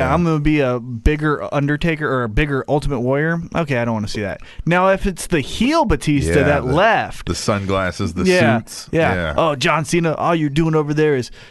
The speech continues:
Speaker 2: is, uh, kissing babies and hugging fat chicks." Now,
Speaker 1: Yeah.
Speaker 2: I wanna see that one.
Speaker 1: And he so nailed that.
Speaker 2: Yeah, he was a, he was a great, like, biker badass, like, the guy that you would see at the biker bar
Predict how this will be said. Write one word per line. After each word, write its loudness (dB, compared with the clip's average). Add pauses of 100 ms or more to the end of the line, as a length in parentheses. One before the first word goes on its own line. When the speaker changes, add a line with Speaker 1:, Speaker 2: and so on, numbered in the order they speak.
(140)
Speaker 2:
is, -2
uh, -4 (200)
kissing 0
babies 0
and -2
hugging 0 (100)
fat 0
chicks." -6
Now, 2
Speaker 1:
Yeah. 4
Speaker 2:
I 4
wanna 0
see 0
that 0
one. -12 (680)
Speaker 1:
And -2
he -2
so -2
nailed -4
that. -12
Speaker 2:
Yeah, 0
he -2
was 0
a, -2 (320)
he 2
was 0
a 0
great, -2 (320)
like, 0 (200)
biker 0
badass, 0
like, 0
the -2
guy 2
that -2
you -2
would -2
see -2
at -2
the 0
biker -2
bar 0